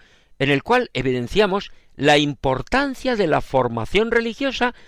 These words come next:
para dar sentido a la vida. Una fe hecha vida. Enhorabuena por esa familia.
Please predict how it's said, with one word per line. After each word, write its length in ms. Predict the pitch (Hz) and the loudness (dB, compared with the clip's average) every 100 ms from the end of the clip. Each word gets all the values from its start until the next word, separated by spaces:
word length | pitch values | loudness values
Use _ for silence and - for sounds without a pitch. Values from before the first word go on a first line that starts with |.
| - - | -16 -4
para 280 | 117 123 | 0 2
dar 160 | 180 233 | 4 2
sentido 800 | - - 139 135 - 220 208 - | 0 -2 -2 -2 -2 2 2 2
a 120 | - 127 | -2 0
la 100 | 117 | 0
vida. 400 | 120 107 - - _ _ _ _ _ - | -2 -8 -14 -18 _ _ _ _ _ -2
Una 320 | 233 208 175 | 0 2 2
fe 280 | - 233 - | 4 4 4
hecha 380 | 175 185 - 160 | -2 -2 -2 -4
vida. 500 | - 131 226 - 117 - - - - | -4 -4 -4 -6 -12 -20 -20 -10 0
Enhorabuena 640 | 175 175 175 180 254 277 | 0 4 4 6 6 6
por 200 | - 160 | 4 2
esa 180 | 180 165 | 2 0
familia. 600 | 147 123 107 - - - | -2 -2 -4 -12 -16 -20